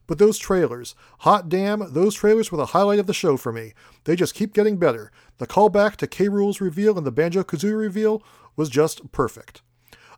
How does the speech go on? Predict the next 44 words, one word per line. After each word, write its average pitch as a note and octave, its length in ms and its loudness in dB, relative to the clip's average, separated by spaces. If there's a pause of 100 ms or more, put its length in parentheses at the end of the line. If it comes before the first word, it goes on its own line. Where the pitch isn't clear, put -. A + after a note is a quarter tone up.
I'm D3 140 -2
sure G#3 180 2
I'm A3 80 2
not A3+ 120 4
alone A3+ 300 4
in F#3 80 -2
being F3+ 200 -2
disappointed G3 520 -4
in E3 60 -8
Animal F#3+ 260 -2
Crossing's G3+ 420 -2
delay, G#3 380 0
but E3+ 140 -2
at C#3+ 100 -4
least F#3+ 300 -2
it's - 120 -12
not F#3+ 220 -2
as E3 80 -6
bad F#3 220 0
as F3 100 -8
Prime E3 360 -2
four's, A#2+ 520 -4 (380)
and C#3 100 -4
it - 20 4
looks A3+ 200 0
like A3 160 0
it'll G#3 100 0
be F3+ 100 -4
worth E3 260 -2
the F#3+ 60 -2
wait. C#3 380 -4 (460)
Plus, E3+ 400 2
after D#3 260 -2
a D3+ 40 -2
year G3+ 140 2
with E3+ 140 -2
Fire G#3+ 340 2
Emblem, G#3+ 460 0
Zelda, F#3 540 0
Mario G3 340 2
Maker, G3 320 -4
and F#3+ 240 -2
Dragon F#3+ 320 0
Quest, A#2+ 400 -2